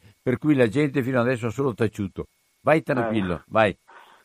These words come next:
Speaker 2: Sì, allora, niente, la mia esperienza è, mm, personale, è piuttosto seria, perché,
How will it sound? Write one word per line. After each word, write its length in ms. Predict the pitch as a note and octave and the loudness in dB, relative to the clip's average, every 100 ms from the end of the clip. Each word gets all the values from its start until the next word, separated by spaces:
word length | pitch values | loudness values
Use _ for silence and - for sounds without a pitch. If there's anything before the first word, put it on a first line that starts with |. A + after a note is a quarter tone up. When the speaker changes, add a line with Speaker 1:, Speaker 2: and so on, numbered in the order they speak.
| _ _ | _ _
Speaker 2:
Sì, 300 | B2+ G#2+ G#2 | -4 -4 -4
allora, 960 | B2 C3 C#3 C3+ B2 A2+ A2+ A2 A2 A2 | -6 -4 -6 -6 -4 -4 -4 -4 -6 -8
niente, 640 | A2 A2+ A#2 C3 G3+ D#3+ A#2+ | -10 -12 -10 -8 -8 -6 -6
la 100 | A2 | -4
mia 140 | C#3 | -6
esperienza 800 | C#3 B2+ C3+ E3 C#3+ A#2+ A#2+ C3 | -6 -6 -4 -6 -4 -4 -2 -4
è, 60 | G#2+ | -8
mm, 240 | G#2+ A2 | -12 -12
personale, 720 | A#2 A2 - G#2+ A2+ D#3 C#3+ | -10 -10 -8 -4 -4 -4 -6
è 40 | G#2+ | -10
piuttosto 540 | A2+ G2 A#2 - A#2+ | -14 -8 -8 -6 -8
seria, 440 | - A2 A2 D#3+ D3 | -8 -6 -4 -4 -6
perché, 520 | A2 F#2+ B2 B2 A2 | -6 -8 -6 -6 -6